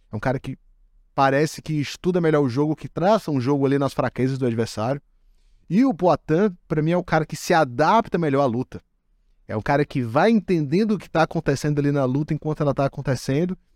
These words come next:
e aí consegue ver as brechas durante a luta. E o Adesanya vê essas brechas antes da luta. Então, quanto mais a luta durar, eu acho que mais chance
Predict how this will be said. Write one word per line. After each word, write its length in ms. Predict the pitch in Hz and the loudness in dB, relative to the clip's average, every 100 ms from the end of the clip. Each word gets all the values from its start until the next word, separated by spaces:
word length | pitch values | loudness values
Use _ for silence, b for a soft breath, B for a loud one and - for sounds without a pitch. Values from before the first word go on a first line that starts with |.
| _ | _
e 140 | 135 139 | 0 2
aí 140 | 147 | 2
consegue 420 | 151 139 151 147 | 0 -2 0 0
ver 120 | 139 | 2
as 120 | 151 120 | 2 2
brechas 480 | 127 156 - 151 - _ - | 2 2 0 -4 -6 _ -14
durante 560 | 117 233 208 262 226 | -2 4 6 4 4
a 20 | 151 | 2
luta. 400 | 127 160 - - - | 2 0 -4 -14 -4
E 80 | 123 | 0
o 40 | |
Adesanya 460 | 131 127 - 147 135 | 0 0 -2 -2 2
vê 80 | |
essas 260 | 143 - 131 | 0 0 -2
brechas 460 | 120 139 - 156 - b b _ - | 0 0 0 -4 -8 b b _ 4
antes 260 | 262 262 | 4 4
da 80 | 156 | 2
luta. 360 | 123 123 - 131 | 2 0 -2 -2
Então, 280 | - 165 - _ _ _ | 0 -2 -2 _ _ _
quanto 420 | 170 247 233 175 | 2 4 4 0
mais 460 | 135 139 170 208 139 | 0 2 2 2 2
a 80 | 135 | 0
luta 280 | 139 151 | 0 -2
durar, 460 | 139 123 117 151 202 _ _ _ | 0 0 2 0 0 _ _ _
eu 160 | 110 123 | 0 0
acho 240 | 147 - | 0 -4
que 140 | - 139 | -8 -4
mais 560 | 131 127 131 202 240 | -2 0 2 2 0
chance 680 | - - 151 220 - - | -2 -4 -2 -2 -2 -4